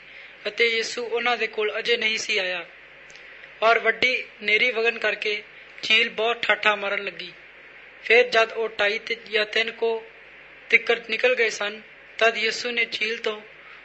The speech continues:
ਉਸ ਤੋਂ ਤੁਰਦਾ ਅਤੇ ਬੇੜੀ ਦੇ ਨੇੜੇ ਟੁਕਦਾ ਵੇਖਿਆ ਅਤੇ ਉਹ ਡਰ ਗਏ। ਤਾਂ ਉਸਨੇ ਉਹਨਾਂ ਨੂੰ ਆਖਿਆ, "ਮੈਂ ਹਾਂ, ਨਾ ਡਰੋ।"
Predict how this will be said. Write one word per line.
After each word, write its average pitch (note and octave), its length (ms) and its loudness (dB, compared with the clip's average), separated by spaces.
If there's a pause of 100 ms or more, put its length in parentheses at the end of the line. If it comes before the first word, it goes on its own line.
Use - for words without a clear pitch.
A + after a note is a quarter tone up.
(140)
ਉਸ A3 120 -2
ਤੋਂ A3 180 -2
ਤੁਰਦਾ G#3+ 520 -2 (160)
ਅਤੇ G#3 180 -2
ਬੇੜੀ G#3+ 340 0
ਦੇ A3 120 4
ਨੇੜੇ G3+ 300 -2
ਟੁਕਦਾ G3+ 400 -4
ਵੇਖਿਆ F#3 400 -4 (680)
ਅਤੇ A3+ 160 2
ਉਹ A3 100 2
ਡਰ A3+ 240 4
ਗਏ। A3 260 2 (500)
ਤਾਂ A3+ 160 2
ਉਸਨੇ A#3 380 -2
ਉਹਨਾਂ A3+ 200 -2
ਨੂੰ G#3 120 -6
ਆਖਿਆ, G#3 380 -4 (720)
"ਮੈਂ A3+ 220 6
ਹਾਂ, A3 180 2 (440)
ਨਾ G#3+ 180 4
ਡਰੋ।" G#3+ 380 0